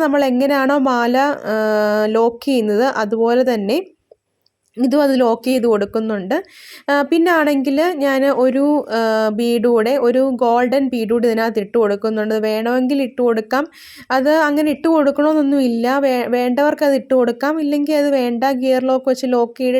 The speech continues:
ഡയറക്റ്റ് ആയിട്ട് നേരെ ആ ഒരു ലോക്കറ്റ് ഇടുന്ന ആ ഒരു രീതിയിലേക്ക് അങ്ങ് പോയാൽ മതി. അപ്പം, ആ, നിങ്ങൾക്ക് ഇതിനകത്തുനിന്ന് വേറെ എന്തെങ്കിലും വ്യത്യസ്തമായിട്ടുള്ള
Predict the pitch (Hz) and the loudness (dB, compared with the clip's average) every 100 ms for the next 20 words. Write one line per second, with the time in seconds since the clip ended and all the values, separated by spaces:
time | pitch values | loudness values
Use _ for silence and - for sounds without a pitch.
0 | 240 240 233 240 269 247 240 240 233 269 | 0 0 -2 -2 -2 -2 -2 -2 0 -2
1 | 359 - - - 269 285 277 285 269 254 | -4 -18 -20 -4 0 4 4 4 2 2
2 | 277 269 269 254 254 247 254 240 233 233 | -2 -2 0 0 0 2 2 0 -2 0
3 | 254 262 247 240 220 208 214 233 190 196 | 0 0 -2 0 0 2 0 -2 -4 -4
4 | 339 - - - - - 254 254 294 349 | -6 -8 -20 -20 -20 -8 -6 0 0 -2
5 | - _ - 240 254 302 311 311 311 311 | -10 _ -6 0 2 2 2 2 2 2
6 | 349 339 359 302 277 302 302 269 285 311 | 0 2 2 2 2 2 0 0 0 2
7 | 285 269 254 302 285 294 285 285 | 0 -2 -4 -2 0 0 0 0